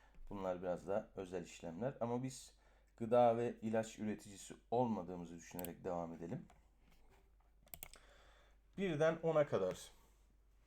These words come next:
Burada kaç barkod ihtiyacınız var onu seçiyorsunuz. Diğer sayfalarda olduğu gibi ben birden ona kadar diyorum. Karta ekle diyorum.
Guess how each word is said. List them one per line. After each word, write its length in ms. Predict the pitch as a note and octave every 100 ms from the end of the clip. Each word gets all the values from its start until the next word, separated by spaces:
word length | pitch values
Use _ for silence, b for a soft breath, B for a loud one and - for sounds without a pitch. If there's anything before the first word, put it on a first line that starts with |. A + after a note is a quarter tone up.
| -
Burada 420 | D3 D3 D#3 - - _ - _
kaç 300 | - C#3+ -
barkod 300 | G#2+ G#2 G2+
ihtiyacınız 540 | - - F#2+ F#2+ F#2+ F2+
var 100 | F2+
onu 200 | B2 D3
seçiyorsunuz. 800 | D3+ D3 - C#3 - D3+ C#3+ G2
Diğer 180 | F2
sayfalarda 640 | - - F#2 - A#2+ B2 B2+
olduğu 320 | B2 B2 B2+
gibi 280 | B2+ B2+ C3 - -
ben 240 | C3 C3
birden 280 | C3 B2 C3
ona 240 | A#2+ A#2+
kadar 340 | A#2 G2+ F#2 F2+
diyorum. 300 | F#2 A#2+ C#3 B B B B B -
Karta 320 | - G#2+ - A#2+
ekle 340 | G2+ - F#2
diyorum. 360 | E2 E2+ D#3